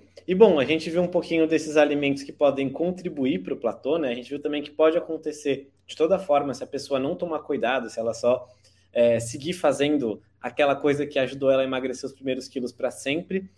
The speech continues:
E isso lembra até uma coisa que a gente ensina pra vários dos nossos alunos e alunas, por exemplo, na comunidade magra, que às vezes o que você precisa fazer pra eliminar os primeiros cinco, dez quilos,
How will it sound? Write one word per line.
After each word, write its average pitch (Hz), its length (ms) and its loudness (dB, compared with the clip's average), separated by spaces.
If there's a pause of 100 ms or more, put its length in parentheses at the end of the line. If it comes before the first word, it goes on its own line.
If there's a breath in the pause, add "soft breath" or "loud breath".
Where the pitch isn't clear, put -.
(100)
E 151 100 -2
isso 185 160 -4
lembra 175 260 0
até 170 120 0
uma 190 160 -2
coisa 185 240 -2
que 180 100 -6
a 175 40 -4
gente 180 220 -6
ensina 185 420 -2
pra 120 160 -6
vários 127 260 -2
dos 135 100 -18
nossos 143 320 -6
alunos 139 360 0
e 139 40 0
alunas, 123 360 0
por 113 160 -6
exemplo, 110 360 -4
na 110 260 -4
comunidade 113 680 -4
magra, 120 440 0 (420 soft breath)
que - 120 0
às 147 160 4
vezes 160 320 2
o 160 80 -4
que 160 120 -10
você 151 360 -2 (340)
precisa 214 340 -2
fazer 151 540 2 (160)
pra 127 380 4
eliminar 139 360 2
os 143 80 -2
primeiros 143 420 0
cinco, 175 420 -2
dez 120 320 0
quilos, 185 440 -2